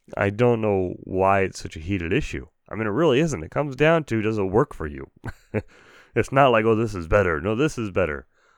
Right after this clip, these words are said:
Sure, if you have a five thousand dollar gaming rig, it's gonna look better. I mean, it's just a fact. You can't get a console to look, a console's a mid-range computer.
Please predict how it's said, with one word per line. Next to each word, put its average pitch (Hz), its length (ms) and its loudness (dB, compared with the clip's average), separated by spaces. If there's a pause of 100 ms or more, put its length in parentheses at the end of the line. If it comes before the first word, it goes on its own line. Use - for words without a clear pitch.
(280)
Sure, 165 460 2 (200)
if - 200 -4
you 117 100 -2
have 135 200 4
a 95 160 0 (480)
five 123 260 4
thousand 135 360 2
dollar 139 300 0
gaming 147 360 -2
rig, 123 320 0 (400)
it's - 180 -6
gonna 139 280 0
look 107 280 -6
better. 71 420 -10
I - 60 -8
mean, 104 200 -4
it's 98 120 -8
just - 240 -4
a 92 40 -4
fact. - 500 -8
You 101 100 -6
can't 113 260 -2
get 107 120 2
a 95 40 0
console 92 500 -2
to 92 80 -10
look, 101 240 0 (100)
a 120 140 -4
console's 156 520 0
a 123 60 -2
mid-range 110 580 0
computer. 95 460 -6